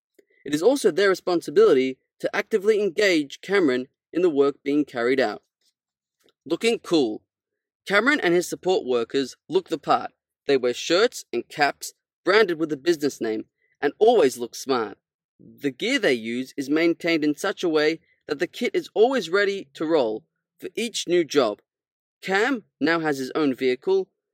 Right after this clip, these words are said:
which the support worker drives. The vehicle is also easy to identify with the Cam Can Services logo affixed to the windows. A great benefit to Cameron is that he knows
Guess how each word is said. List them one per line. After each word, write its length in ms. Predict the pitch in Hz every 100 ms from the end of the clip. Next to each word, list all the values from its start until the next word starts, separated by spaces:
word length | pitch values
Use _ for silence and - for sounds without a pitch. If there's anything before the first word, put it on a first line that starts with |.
| _
which 180 | 160 -
the 80 | 160
support 380 | - - 214 123
worker 240 | 123 -
drives. 540 | 123 139 107 101 - _ _ _ _
The 60 | 131
vehicle 420 | 339 466 - 440
is 120 | -
also 300 | - 214 -
easy 200 | 202 190 185
to 100 | 175
identify 680 | 151 185 196 156 127 123 127 _ _ _
with 120 | 139
the 80 | 143
Cam 340 | - 185 208
Can 320 | 196 185 170 170
Services 480 | - 160 147 139
logo 480 | 139 160 120 117 117 - _ _
affixed 480 | - - 196 156 -
to 40 |
the 80 | -
windows. 560 | 127 143 127 - - - _ _ _ _ _ _ _
A 80 | -
great 340 | 190 294 330 -
benefit 400 | 185 185 175 151
to 100 | 131
Cameron 460 | - 139 110 101 - _ _ _
is 140 | - 170
that 120 | 196
he 160 | 190 285
knows 400 | 240 127 123